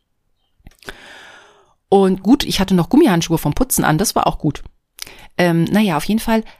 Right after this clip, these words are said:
war halt dieser Kasten der richtige und da kam halt dieses Signal an und ich war so dankbar. Und dann mal, er hatte auch Spaß und dann habe ich irgendwie die Fahrräder noch so halbwegs, ähm, naja, die da liegen gelassen.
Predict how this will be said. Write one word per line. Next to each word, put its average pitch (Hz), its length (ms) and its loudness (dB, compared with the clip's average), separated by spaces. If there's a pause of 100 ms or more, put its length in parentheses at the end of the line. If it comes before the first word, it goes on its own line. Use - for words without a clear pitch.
(460)
war - 420 -6
halt - 460 -8
dieser 180 220 -2
Kasten 170 580 -4 (220)
der 185 100 0
richtige 165 420 -4
und 175 220 -6
da 175 100 -8
kam 175 280 -12
halt 170 160 -12
dieses 175 260 -12
Signal 185 480 -10
an 165 160 -8
und - 140 -10
ich - 160 -18
war - 100 -20
so - 140 -18 (320)
dankbar. - 500 -18 (440)
Und 190 340 2
dann 190 140 0
mal, 180 160 0
er 262 200 -2
hatte - 240 -2
auch - 140 -2
Spaß - 420 -4
und 196 160 -4
dann 190 140 -2
habe 196 100 -2
ich 196 80 -6
irgendwie 180 240 -2
die 175 80 -2
Fahrräder 202 380 -4
noch 170 120 -4
so 175 160 -10
halbwegs, 196 600 -4
ähm, 175 460 -4 (1040)
naja, 170 220 0 (720)
die 165 60 -2
da 147 100 -4
liegen 147 300 -4
gelassen. 233 320 -8